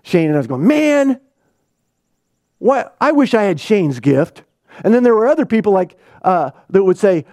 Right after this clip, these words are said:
um, "No, man, my, my gift is so much better than Shane's." And,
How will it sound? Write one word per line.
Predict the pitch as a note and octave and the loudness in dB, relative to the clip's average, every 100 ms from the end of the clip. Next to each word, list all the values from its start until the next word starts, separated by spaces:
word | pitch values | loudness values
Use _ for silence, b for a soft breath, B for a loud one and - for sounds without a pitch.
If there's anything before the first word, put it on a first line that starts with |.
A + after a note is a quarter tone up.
| b | b
um, | F3 E3+ D#3 - | -2 -2 -4 -8
"No, | - C4+ C#4+ | 0 2 4
man, | C4+ D#4 C4+ | 2 0 0
my, | B3+ E4+ | 0 0
my | D4 A#3 E4 | -2 -2 -2
gift | C4 B3+ G3 | 0 -2 -4
is | |
so | - - D4 | -6 -2 2
much | C#4+ C4+ G3 | 2 0 -2
better | F#3 B3+ C#4 | -2 0 0
than | B3 G#3+ | 0 -2
Shane's." | - C4+ C4 C4+ C4+ | -2 -2 0 0 0
And, | A3+ | -2